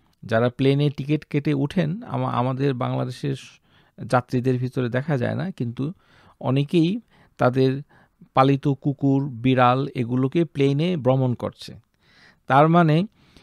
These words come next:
যে, যে কোনো ব্যক্তি বিদেশে যাওয়ার ব্যাপারে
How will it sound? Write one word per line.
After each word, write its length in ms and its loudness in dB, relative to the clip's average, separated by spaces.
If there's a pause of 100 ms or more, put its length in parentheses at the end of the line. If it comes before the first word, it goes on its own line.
(760)
যে, 140 2
যে 320 6
কোনো 360 6
ব্যক্তি 800 2 (500)
বিদেশে 680 2
যাওয়ার 420 6
ব্যাপারে 640 2